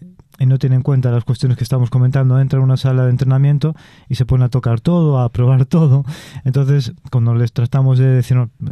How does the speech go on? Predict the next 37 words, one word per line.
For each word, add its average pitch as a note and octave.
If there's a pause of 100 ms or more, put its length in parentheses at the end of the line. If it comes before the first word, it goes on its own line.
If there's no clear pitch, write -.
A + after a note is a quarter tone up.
esto A#2+
tiene B2+
un B2+
porqué", C#3+ (420)
¿no? C3+
Dice, A#2+
"Bueno, C3
¿qué -
sentido C3
tiene B2
utilizar B2 (260)
unos C3
aparatos C3+
o B2+
unas A#2+
pesas B2+ (300)
o, A#2
o A#2
otro B2+
material?", A2
¿no? A#2+
Bueno, C3 (480)
pues, C3
eh, B2
pensemos C#3+
que D3+
las C3+
máquinas, D3
las C3
máquinas C3
guiadas, C3+
su -
nombre B2+
ya B2+
lo A#2+
dice, C3
¿no? C3+